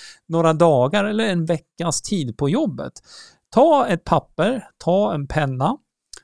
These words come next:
och sen så skriv bara ner vad det är du gör. Om det är att skriva mail, om det är att, eh, ta fram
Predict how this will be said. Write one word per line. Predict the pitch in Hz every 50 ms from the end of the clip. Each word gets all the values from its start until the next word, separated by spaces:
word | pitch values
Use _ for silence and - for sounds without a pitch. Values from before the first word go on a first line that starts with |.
| _ _
och | - 170 165 -
sen | - - 185 175 175 170
så | - - 185 180 175 165 -
skriv | - - - 180 180 185 180
bara | 185 208 185 151 147
ner | 165 160 147 185 202 170
vad | 131 123 110 156 156 160 156 147
det | 147 143
är | 120
du | 127 135
gör. | 143 170 240 240 - 104 - - _ _ _ _ _ _ _ _ _ _ _ _ -
Om | 165 175 185 180
det | 180 180
är | 175 156 147
att | 139 131 -
skriva | - - - 135 123 113 110 107
mail, | 113 135 185 247 294 302 277 226 - - _ -
om | 147 139 143 131
det | 135
är | 135 127 123
att, | - - -
eh, | 131 123 120
ta | 117 - - 131
fram | - - 135 127 123 135